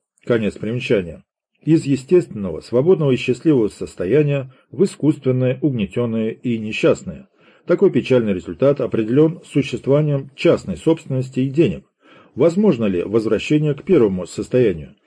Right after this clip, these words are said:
Вопреки мнению многих критиков руссоизма, мыслитель сомневался в возможности подобного социального переворота. Естественное состояние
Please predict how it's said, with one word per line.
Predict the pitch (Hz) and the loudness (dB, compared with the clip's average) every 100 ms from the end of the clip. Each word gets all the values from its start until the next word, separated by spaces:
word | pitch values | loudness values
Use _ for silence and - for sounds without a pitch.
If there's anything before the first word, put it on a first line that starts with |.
| _ _ | _ _
Вопреки | 104 127 156 185 220 | -2 0 2 2 2
мнению | 143 143 139 143 | 0 0 0 -2
многих | 123 120 135 107 | -4 -2 0 0
критиков | - 120 113 101 98 127 | -2 -2 -2 -4 -4 -4
руссоизма, | 123 - 98 131 165 104 71 - _ _ | -6 -4 -4 -2 -2 -4 -8 -14 _ _
мыслитель | 135 139 220 208 170 | -6 -2 -2 0 0
сомневался | - 151 113 147 156 120 | 0 0 4 4 2 0
в | |
возможности | 104 98 127 143 127 - | -2 0 0 0 -2 -4
подобного | 123 98 107 107 117 120 | -2 0 0 -2 -2 -4
социального | 131 165 - 95 98 98 | -4 -6 -4 -4 -4 -6
переворота. | 110 117 160 156 - - - _ _ - | -2 2 4 2 0 -8 -16 _ _ -8
Естественное | 107 - 143 165 - 147 151 | -6 -2 0 0 0 -2 -4
состояние | - 98 95 95 107 110 | -6 -10 -6 -6 -6 -8